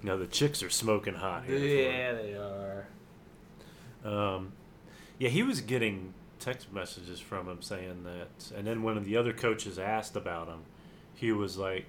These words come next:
Speaker 1: "Well, he'll be here." He said, "I don't have a timetable, but he'll be here in a couple weeks." So I don't know what that means.
Speaker 2: He might show up, everyone, but we'll just let him play.
Speaker 1: Couple weeks, couple
Speaker 2: Maybe.
Speaker 1: games, couple years.
Speaker 2: Couple
Speaker 1: We'll s-
Speaker 2: years, couple centuries, couple
Speaker 1: Yeah.
Speaker 2: seasons.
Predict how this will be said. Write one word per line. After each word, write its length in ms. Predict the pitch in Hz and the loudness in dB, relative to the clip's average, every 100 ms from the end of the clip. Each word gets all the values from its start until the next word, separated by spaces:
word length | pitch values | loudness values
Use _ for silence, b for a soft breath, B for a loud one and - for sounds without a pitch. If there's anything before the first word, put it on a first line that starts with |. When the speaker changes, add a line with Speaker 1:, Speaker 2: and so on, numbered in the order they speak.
| - | -2
Speaker 1:
"Well, 180 | 101 87 | -2 0
he'll 140 | 107 | -2
be 160 | 104 90 | -2 -4
here." 340 | 95 92 87 - B B B B - | -2 -2 -6 -12 B B B B -6
He 60 | |
said, 160 | 123 98 | 0 0
"I 160 | 95 | 2
don't 160 | 104 90 | 0 0
have 140 | 95 | -2
a 40 | 85 | -4
timetable, 640 | - 117 101 - 90 92 90 | 0 2 2 -2 -4 -4 -6
but 120 | 85 | -6
he'll 140 | 98 | -6
be 160 | 90 92 | -6 -6
here 160 | 95 90 | -6 -8
in 80 | |
a 60 | 85 | -8
couple 320 | - 92 87 | -6 -6 -6
weeks." 500 | 85 85 - - - - | -8 -10 -12 -16 -16 -14
So 60 | 80 - - | -14 -14 -10
I 80 | 95 | -8
don't 160 | 85 | -6
know 100 | 85 | -6
what 160 | 82 80 | -8 -8
that 180 | 87 - | -10 -10
means. 80 | 90 | -4
Speaker 2:
He 80 | 147 | 2
might 260 | 170 175 | 4 4
show 260 | 175 151 143 | 2 2 4
up, 260 | 139 127 127 | 4 2 0
everyone, 600 | 120 117 113 110 110 110 | -2 -4 -2 -4 -6 -6
but 200 | 110 107 - B B B B - | -8 -8 -16 B B B B -10
we'll 140 | 123 131 | -8 -6
just 200 | 131 127 | -6 0
let 180 | 123 | 2
him 120 | 135 139 | 2 0
play. 500 | 156 151 120 117 117 113 | 2 4 4 2 0 -8
Speaker 1:
Couple 240 | - 110 98 | -10 -6 -4
weeks, 380 | 104 110 110 | 0 -2 -2
couple 320 | 117 117 120 95 | -2 0 0 0
Speaker 2:
Maybe. 60 | |
Speaker 1:
games, 460 | 95 101 107 107 104 | 0 0 -2 -6 -4
couple 300 | 120 117 104 | -4 -2 0
years. 480 | 101 110 113 113 - | 4 4 4 2 -2
Speaker 2:
Couple 160 | 104 | -2
Speaker 1:
We'll 80 | 123 | -2
s- 60 | 120 | 0
Speaker 2:
years, 380 | 123 123 123 123 | 0 0 -2 -4
couple 180 | 131 120 | -8 -6
centuries, 800 | - 131 123 131 127 127 127 127 - - - - | -2 -2 0 -2 0 0 -2 -6 -16 -18 -16 -4
couple 220 | 104 107 | 0 2
Speaker 1:
Yeah. 120 | 110 | 2
Speaker 2:
seasons. 640 | 147 151 147 143 139 139 | 2 0 2 2 0 -4